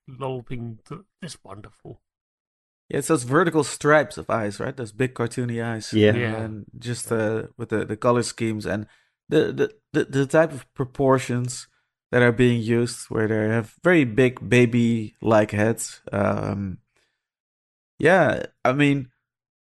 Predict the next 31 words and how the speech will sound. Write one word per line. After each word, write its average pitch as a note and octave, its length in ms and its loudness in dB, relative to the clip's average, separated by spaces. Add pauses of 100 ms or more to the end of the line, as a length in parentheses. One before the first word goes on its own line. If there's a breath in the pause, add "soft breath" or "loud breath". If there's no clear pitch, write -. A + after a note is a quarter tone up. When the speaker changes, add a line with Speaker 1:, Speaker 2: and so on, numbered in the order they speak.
(300)
Speaker 2:
I D3 60 2
think B3+ 440 -4 (680)
it's D3+ 160 2
especially D#3 680 0
this B2 200 -2
kind C#3+ 240 0
of B2 160 -4
character A#2 600 2
that, A2 320 -6
uh, A2+ 260 0
starts - 680 0
with A#2 260 -4
Bubble A2+ 240 0
Bob, G#2+ 380 -2 (100)
um, A2 440 -6 (600)
that G#2+ 200 2
has A#2 380 0
made B2 360 0 (680)
Bubble B2+ 260 2
Bobble A#2+ 500 2
even A#2 260 -2
more B2 440 0 (180)
than G#2 140 -4
the G#2+ 60 -8
sum A2+ 220 -6
of G#2+ 120 -10
its G#2+ 180 -10
parts A2+ 360 -2
and G#2+ 140 -6
more A#2 300 0
enduring A2 680 -2